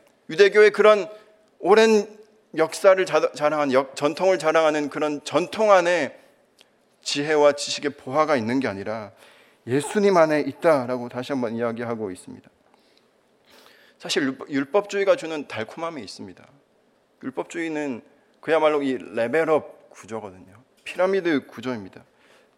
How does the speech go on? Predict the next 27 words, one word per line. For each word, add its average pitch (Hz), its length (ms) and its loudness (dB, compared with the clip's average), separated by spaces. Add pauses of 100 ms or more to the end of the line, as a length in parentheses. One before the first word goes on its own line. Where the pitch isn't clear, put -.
(100)
성취감이 196 640 -4
그 156 80 -16
달콤함이에요. 104 600 -14 (500)
내가 131 200 -4
오늘 147 140 -2
이만큼 131 300 -4
지키면서 135 440 -12
살았다는 117 460 -20
거죠. - 260 -20 (480)
하, - 80 -16 (640)
이만큼 139 380 -2
내가 123 200 2
하면서 160 280 -6
살았으니까, 156 760 -4 (400)
이만큼 175 320 0
지켰으니까 180 840 2 (300)
내가 160 180 4
마치 156 640 0 (240)
오늘로 143 500 0
거룩한 165 460 -10
사람이 165 340 -12
된 127 160 -12
것 139 120 -8
같은 123 300 -10
느낌을 123 400 -10
받는다는 92 500 -20
것입니다. - 300 -20